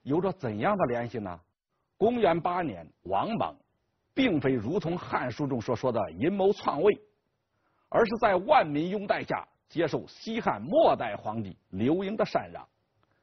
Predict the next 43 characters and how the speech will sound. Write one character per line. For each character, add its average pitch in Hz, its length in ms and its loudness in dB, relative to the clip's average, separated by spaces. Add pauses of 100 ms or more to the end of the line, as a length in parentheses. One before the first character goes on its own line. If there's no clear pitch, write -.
顺 226 320 0
理 139 140 4
成 165 220 -4
章 185 180 -4
地 - 100 -10 (300)
登 127 160 -2
上 98 140 -4
了 90 80 -6
皇 87 260 -14
帝 87 80 -6
宝 76 180 -14
座。 - 220 -20 (440)
继 202 220 2
位 214 160 2
的 120 140 6
第 185 160 -2
二 196 220 2
年， 85 120 -10 (880)
王 147 300 2
莽 107 220 0
改 98 180 -4
国 131 160 4
号 135 180 0
为 107 140 -4
新。 156 320 -2 (1700)
对 202 160 4
于 151 80 4
百 110 300 0
姓 135 160 -2
的 104 100 2
拥 95 180 -6
戴， 87 220 -8 (160)
王 113 320 2
莽 127 240 4
也 117 80 0
是 110 160 -8
感 95 300 -6
激 110 120 -10
涕 - 220 -10
零 80 240 -10
啊， - 160 -14 (1000)
于 233 200 8
是 - 320 2